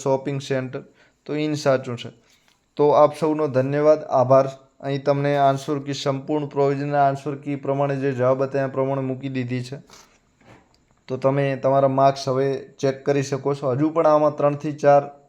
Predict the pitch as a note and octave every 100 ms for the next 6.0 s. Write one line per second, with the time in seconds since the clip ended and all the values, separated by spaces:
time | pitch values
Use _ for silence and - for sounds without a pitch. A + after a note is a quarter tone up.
0 | _ _ _ _ - C#3+ C#3+ D3+ D3+ D3
1 | D#3 C#3 C3+ C#3+ B2+ C3+ C3+ D#3+ - _
2 | _ _ _ _ - C#3 C3+ C#3+ D3 D3
3 | C#3 D3 D3 D3 C#3+ B2+ C#3+ C#3+ C#3+ C#3+
4 | D3 C#3+ D3 C#3+ C#3 C#3 C#3 C3+ A#2+ C3
5 | C3+ C3 C3 C3 C#3 B2+ B2+ B2 C3+ B2